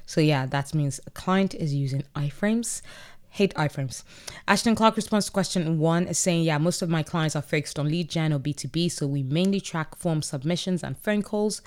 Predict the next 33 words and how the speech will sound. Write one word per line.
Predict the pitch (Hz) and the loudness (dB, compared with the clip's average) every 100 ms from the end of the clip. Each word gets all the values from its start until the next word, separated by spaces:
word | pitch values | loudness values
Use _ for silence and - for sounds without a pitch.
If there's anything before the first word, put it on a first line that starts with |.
| - - - | -16 -16 -8
if | - - | -4 -2
relevant. | 151 151 151 151 160 - | 2 2 2 0 -2 -2
Methods | 170 190 208 190 | 0 2 0 -2
kind | - - 180 | -2 0 2
of | 160 | 2
vary | 127 165 160 156 | 2 2 4 2
depending | - - 165 143 139 | -2 -4 0 0 0
on | 135 | -2
the | 135 | -2
website | 151 165 - 160 - | -2 -2 -4 -4 -6
or | 139 | -10
client, | - 143 139 139 | -6 -2 -2 -2
but | 127 | -4
historically | 123 - 170 160 - 170 | -6 -2 0 0 0 0
we've | 151 135 | 0 -2
tried | - 208 202 208 | -2 2 4 2
to | - | 0
use | 151 139 - | 0 -2 -2
imports | 147 - 143 - - - - - | -6 -4 -4 -4 -8 -12 -18 -6
from | 165 143 | 0 2
Google | 165 180 | 2 2
Analytics | 156 139 147 147 143 - - | 2 2 0 0 -4 -6 -4
when | 139 160 | 0 0
possible | 156 156 - 127 131 | 0 -2 -2 -6 -8
for | - - 143 | -6 -4 -2
the | |
Google | 135 143 131 135 | -2 -4 -4 -4
Ads | 131 123 - | -6 -6 -8
tags." | - 160 139 127 - - - - - - - - | -2 0 0 -2 -10 -14 -16 -14 -14 -14 -18 0
Nava | 208 220 220 | 6 6 6
responds | 196 - 208 - | 4 2 2 2
to | 196 | -2
question | 202 180 - 170 | 0 -2 0 0